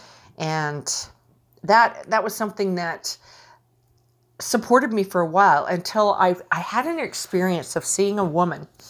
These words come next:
on stage, and she was doing s-, uh, humor, but it was self-deprecating humor, and I never recognized that that's what I was doing. And when I watched this woman on stage, it was like a mirror, and I'll never forget the feeling of transformation in that moment, is that, "Oh my goodness,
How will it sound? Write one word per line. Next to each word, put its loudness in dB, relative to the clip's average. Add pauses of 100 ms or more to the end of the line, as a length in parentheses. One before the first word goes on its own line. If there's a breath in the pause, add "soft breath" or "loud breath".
(380 loud breath)
on 6
stage, -2 (520 loud breath)
and 4
she -2
was -2
doing 0
s-, -6 (180)
uh, -8 (160)
humor, 2
but 2
it 6
was 2
self-deprecating 0
humor, -8
and -2
I 2
never 0
recognized -2
that 0
that's 4
what -2
I -2
was -8
doing. -4 (540 loud breath)
And 4
when 6
I 6
watched 2
this -2
woman 2
on -4
stage, -4
it -4
was -4
like -2
a -4
mirror, -6 (460 loud breath)
and 6
I'll 6
never 2
forget -2
the -4
feeling -4
of -8
transformation -6
in -4
that -2
moment, -4
is -4
that, 0
"Oh 2
my -2
goodness, -10